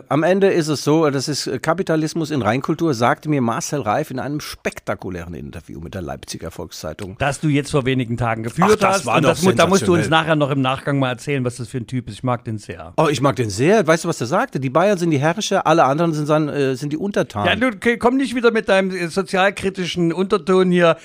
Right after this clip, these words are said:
Speaker 2: Da hast du
Speaker 1: Mhm.
Speaker 2: doch vorhin dir schon mal die Finger verbrannt. Ähm, äh, sag mal,
Speaker 1: Marcel Reif?
Speaker 2: als, äh, ähm, nein, Guido Schäfer, äh,
Speaker 1: Mhm.
Speaker 2: äh, der, siehst du, so, so geht das dann, so hört sich das dann an.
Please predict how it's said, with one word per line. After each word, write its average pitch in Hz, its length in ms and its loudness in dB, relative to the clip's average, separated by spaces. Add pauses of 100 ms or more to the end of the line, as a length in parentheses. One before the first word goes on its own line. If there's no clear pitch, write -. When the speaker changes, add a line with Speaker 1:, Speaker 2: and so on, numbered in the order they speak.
(140)
Speaker 2:
Da 156 120 2
hast 214 120 2
du 196 60 0
Speaker 1:
Mhm. - 20 -6
Speaker 2:
doch 175 140 2
vorhin 175 260 2
dir 139 160 -2
schon 147 140 -4
mal 131 100 0
die 117 120 -6
Finger 143 220 0
verbrannt. 151 400 0 (360)
Ähm, 180 400 2
äh, 170 240 -2
sag 190 220 0
mal, 180 180 4
Speaker 1:
Marcel 95 160 -4
Reif? 196 260 2
Speaker 2:
als, 175 400 -2
äh, 160 300 2
ähm, 139 560 -2
nein, 156 280 0
Guido 160 200 -4
Schäfer, 139 440 -4
äh, 170 220 0
Speaker 1:
Mhm. 135 260 -6
Speaker 2:
äh, 151 200 0
der, 131 680 2 (1300)
siehst - 180 -4
du, 254 40 0 (180)
so, 214 240 2
so 226 280 4
geht 214 220 0
das 156 160 -2
dann, 143 160 0
so 160 80 4
hört 202 180 4
sich 190 100 -4
das 190 180 -2
dann 160 160 0
an. 131 200 -2